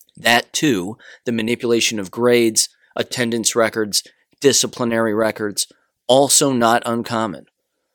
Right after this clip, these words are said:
among K twelve school districts. It's a standard practice among the most unethical.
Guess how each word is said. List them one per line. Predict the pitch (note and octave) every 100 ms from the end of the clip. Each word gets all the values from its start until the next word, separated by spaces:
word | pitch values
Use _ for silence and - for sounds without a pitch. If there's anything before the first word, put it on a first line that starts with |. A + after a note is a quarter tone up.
| _ _
among | A2+ A2 G#2+
K | - G#2+
twelve | G2 A2 G2
school | - G#2+
districts. | G2 E2+ - - - - _ _ _
It's | B2 D#3
a |
standard | - - B2+ B2+ B2+ A#2+ -
practice | A#2 A#2+ - F2+ A2+
among | G#2+ A2
the | A2
most | F2+ F#2+ -
unethical. | G#2+ B2 C3 - - -